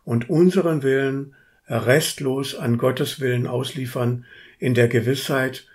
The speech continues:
sein Wille ist immer besser für uns als unser Wille,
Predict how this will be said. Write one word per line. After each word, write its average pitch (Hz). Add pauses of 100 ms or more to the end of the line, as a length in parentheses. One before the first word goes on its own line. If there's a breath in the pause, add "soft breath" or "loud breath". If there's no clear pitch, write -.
(340 soft breath)
sein 143
Wille 131
ist 147
immer 151
besser 123
für 127
uns 117
als -
unser 123
Wille, 110